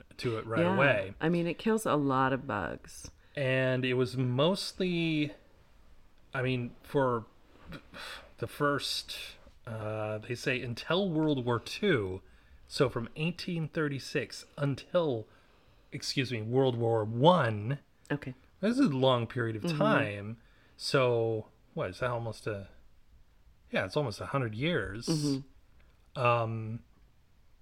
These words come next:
Speaker 1: it was pulled primarily out of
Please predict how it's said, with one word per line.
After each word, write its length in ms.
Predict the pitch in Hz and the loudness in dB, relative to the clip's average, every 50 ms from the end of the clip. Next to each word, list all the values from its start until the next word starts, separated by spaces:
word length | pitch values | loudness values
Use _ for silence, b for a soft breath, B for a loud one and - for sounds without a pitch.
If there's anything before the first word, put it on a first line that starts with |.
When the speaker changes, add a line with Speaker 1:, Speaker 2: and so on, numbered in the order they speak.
| - | -10
Speaker 1:
it 160 | - 139 147 160 | -6 -4 -4 -2
was 180 | 135 123 - | -2 -4 -4
pulled 680 | - - - - - 185 175 175 170 165 151 - - | -6 -12 -8 0 2 4 6 6 4 2 0 -6 -12
primarily 1160 | - - - 139 131 127 123 127 127 135 156 170 170 170 160 135 120 107 101 98 101 101 104 - b b b b b b b b b - | -10 -4 -2 -2 0 0 0 2 4 4 4 4 4 4 2 2 0 -2 -6 -10 -12 -14 -14 -18 b b b b b b b b b -6
out 300 | 123 127 139 151 156 139 | -2 2 2 2 4 4
of 400 | 127 120 117 113 113 110 110 | 4 4 4 2 0 -2 -4